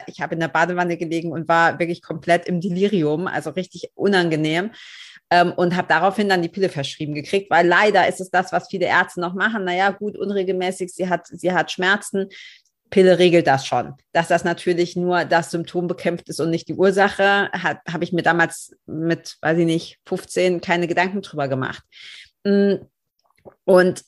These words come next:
deshalb kannte ich das nicht. Ich kannte das halt nur synthetisch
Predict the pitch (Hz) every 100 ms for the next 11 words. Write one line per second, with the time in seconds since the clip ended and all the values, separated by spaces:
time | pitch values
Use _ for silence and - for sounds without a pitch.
0 | _ 185 190 208 247 269 - 185 139 131
1 | - _ - 196 214 190 190 185 185 208
2 | 208 196 175 196 196 214 208 - -